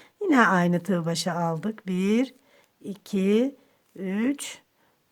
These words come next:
dört defa da topladık. Üçüncü fıstığı yaptık. Tığ başı aldık. Bir, iki, üç, dört defa da topladık.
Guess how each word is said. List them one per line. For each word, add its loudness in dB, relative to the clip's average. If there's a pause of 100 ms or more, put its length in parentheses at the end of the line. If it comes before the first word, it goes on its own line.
(140)
dört 2
defa 0
da -2
topladık. -4 (100)
Üçüncü -2
fıstığı -4
yaptık. -4 (1000)
Tığ 4
başı 2
aldık. 2
Bir, 2 (520)
iki, 0 (520)
üç, -4 (720)
dört -2
defa -4
da -6
topladık. 0